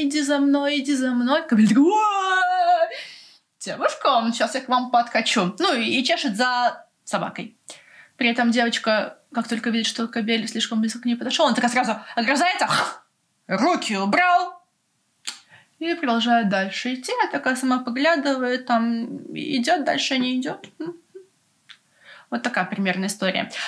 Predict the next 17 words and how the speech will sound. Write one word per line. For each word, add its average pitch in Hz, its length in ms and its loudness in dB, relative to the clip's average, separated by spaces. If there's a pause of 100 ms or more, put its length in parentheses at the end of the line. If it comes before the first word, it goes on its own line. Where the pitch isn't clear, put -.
(120)
Поэтому 208 340 0
в - 60 -8
период 226 340 0
проэструса 277 640 0
собака 208 360 -2
ещё 233 260 0
не 233 360 0
готова 185 840 2
связываться 208 760 0
полноценно 208 640 0
с - 80 -2
кобелями 262 800 0 (320)
<laughs> 370 680 0
и 240 460 0
думать 285 400 4
о 247 60 0
потомстве. 190 640 -2